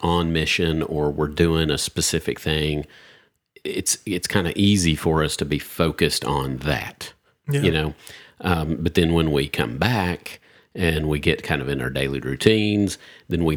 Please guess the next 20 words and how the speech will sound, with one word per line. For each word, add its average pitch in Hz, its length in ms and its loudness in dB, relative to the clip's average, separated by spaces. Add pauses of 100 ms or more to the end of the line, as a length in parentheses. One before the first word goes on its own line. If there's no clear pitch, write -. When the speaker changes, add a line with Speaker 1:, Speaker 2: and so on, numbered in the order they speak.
(300)
Speaker 1:
we 78 160 0
start 71 240 2
losing 82 680 2
that 71 240 -2
focus, 80 840 -2 (400)
and 87 140 -4
we 80 100 0
start, - 460 -2 (160)
you 85 100 0
know, 76 120 2
everything 78 400 0
else 73 200 0
starts - 320 -2
getting 76 380 -2
in 73 200 -4
the 65 80 -2
way 76 380 0
of 65 140 -6
that - 200 -6
focus. - 520 -6